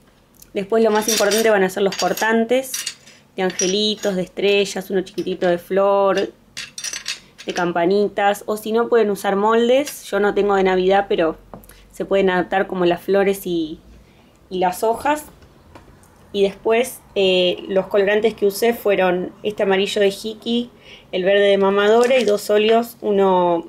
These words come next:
siena natural y otro rojo. Y después, más que nada para decoración, estos polvitos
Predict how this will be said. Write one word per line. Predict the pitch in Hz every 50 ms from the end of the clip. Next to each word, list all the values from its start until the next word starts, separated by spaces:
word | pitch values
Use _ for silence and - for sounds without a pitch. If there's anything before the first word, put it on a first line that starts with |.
| - _ _ _
siena | - - 202 196 190
natural | 190 190 - 202 190 196 208 208
y | 202 190
otro | 190 175 185 190
rojo. | 185 220 226 226 - - 277 302 311 - - - - - - - - - - - - - - - - - - - -
Y | 214
después, | 220 214 220 240 247 240
más | 247 233 233
que | - 208 220
nada | 226 226 226 226
para | 226 202 196 190
decoración, | 196 190 196 202 196 202 196 - - 220 226 233 233 240 262 277 285 - - _ _ _ _ _ _ _ - - -
estos | 208 190 - 214 208
polvitos | - 208 185 180 185 196 196 196 - 208 202 196 190 185 185 185 180 180 - - - -